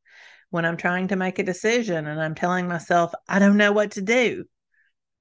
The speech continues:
Make a list of things I could do, choose one of them, get into action, thought's gone for the moment.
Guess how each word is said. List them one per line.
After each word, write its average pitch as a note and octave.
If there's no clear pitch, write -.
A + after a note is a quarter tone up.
Make D#3+
a E3
list F3
of F#3+
things G3+
I F3
could A#3+
do, D4
choose A#3
one A#3
of C4+
them, D4
get A3
into A3
action, A#3+
thought's F#3
gone -
for D#3+
the D3+
moment. C#3